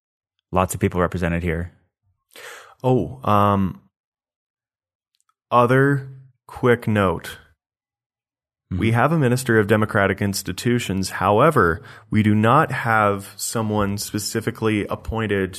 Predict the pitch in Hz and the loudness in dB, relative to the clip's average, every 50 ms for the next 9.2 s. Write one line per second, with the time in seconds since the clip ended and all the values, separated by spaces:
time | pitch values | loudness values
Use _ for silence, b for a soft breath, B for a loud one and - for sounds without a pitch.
0 | - - - - - 107 95 101 98 98 98 95 95 92 95 b b b b b | -16 -14 -12 -8 -6 -6 -4 -2 -2 0 0 0 -2 -4 -6 b b b b b
1 | b b b b b - 101 101 107 101 104 104 101 101 92 64 92 101 98 - | b b b b b -4 0 2 2 2 2 2 0 0 -2 0 0 0 0 0
2 | 104 98 98 104 101 95 95 90 98 92 90 - - 92 104 98 90 90 87 - | -2 -4 -2 0 -2 -2 -2 -2 -2 -2 -2 -2 -4 -4 -2 -2 -2 -4 -4 -6
3 | - - 107 101 92 80 69 - - - - _ _ _ _ _ _ _ _ _ | -4 -2 -2 -2 -2 -4 -6 -8 -12 -14 -16 _ _ _ _ _ _ _ _ _
4 | _ _ _ _ _ _ _ _ _ _ _ b b b b _ _ _ _ - | _ _ _ _ _ _ _ _ _ _ _ b b b b _ _ _ _ -10
5 | - 98 98 95 90 92 92 95 95 95 95 95 95 98 95 - - 76 78 80 | -6 -4 -4 -4 -4 -6 -10 -6 -2 0 2 2 2 0 0 -2 -6 -6 -6 -8
6 | - 76 71 - - - 55 55 - - _ _ _ _ _ _ _ _ _ _ | -8 -8 -10 -10 -8 -8 -10 -10 -10 -14 _ _ _ _ _ _ _ _ _ _
7 | _ _ _ _ _ _ _ b b b b b b b b _ _ _ _ _ | _ _ _ _ _ _ _ b b b b b b b b _ _ _ _ _
8 | - - 104 104 92 107 98 - 101 95 120 120 117 107 98 - - - 104 101 | -6 -2 0 0 2 2 2 2 2 4 6 4 6 4 2 -2 0 -2 0 2
9 | 95 92 82 - | 2 0 0 -4